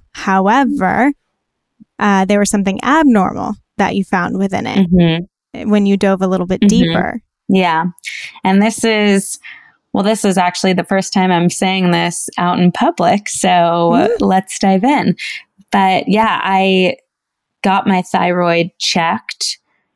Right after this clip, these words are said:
Speaker 2: randomly, and the lab values were quote unquote normal for T S H and then free T three, free T four, which are just your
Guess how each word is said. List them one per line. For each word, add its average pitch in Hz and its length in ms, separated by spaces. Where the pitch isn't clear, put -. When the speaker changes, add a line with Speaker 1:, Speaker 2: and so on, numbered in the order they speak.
Speaker 2:
randomly, 170 800
and 175 840
the 180 120
lab 180 380
values 170 800
were 170 400
quote 170 260
unquote 165 640
normal 165 680
for 165 300
T 165 200
S 156 240
H 160 380
and 160 200
then 156 240
free 165 380
T 160 220
three, 156 360
free 160 300
T 160 220
four, 165 360
which 185 220
are 160 120
just 160 340
your 160 360